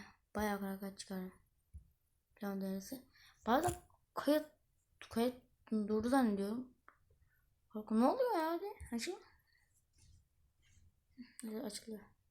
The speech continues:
Tamam. Açıldı. Ücretsiz kutu var mı? Yok, kalıtı var.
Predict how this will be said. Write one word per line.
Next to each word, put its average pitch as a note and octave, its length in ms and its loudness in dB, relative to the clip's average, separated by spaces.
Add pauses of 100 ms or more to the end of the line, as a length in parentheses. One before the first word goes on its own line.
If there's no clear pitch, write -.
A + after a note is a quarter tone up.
(3750)
Tamam. G#3 220 -8 (2250)
Açıldı. G#3+ 420 -4 (2250)
Ücretsiz A3 560 -2 (200)
kutu - 200 -10
var A#3+ 140 0
mı? B3+ 260 2
Yok, G3 120 -6 (120)
kalıtı F#3+ 360 -10
var. - 240 -6